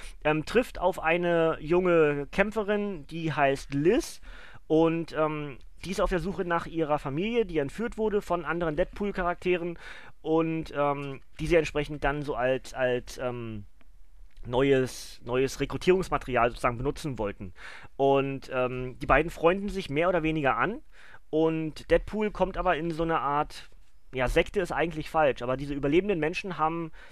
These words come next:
so eine Art Weissagung und, und Vorhersagung, wie auch immer man das nennen möchte, dass irgendwann ein Deadpool kommen wird und ihnen helfen wird. Er wird sich opfern und damit, äh,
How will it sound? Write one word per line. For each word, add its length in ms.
so 120
eine 220
Art 180
Weissagung 760
und, 440
und 240
Vorhersagung, 760
wie 60
auch 40
immer 80
man 80
das 120
nennen 160
möchte, 380
dass 320
irgendwann 480
ein 320
Deadpool 400
kommen 420
wird 240
und 240
ihnen 260
helfen 460
wird. 300
Er 140
wird 160
sich 240
opfern 460
und 180
damit, 480
äh, 400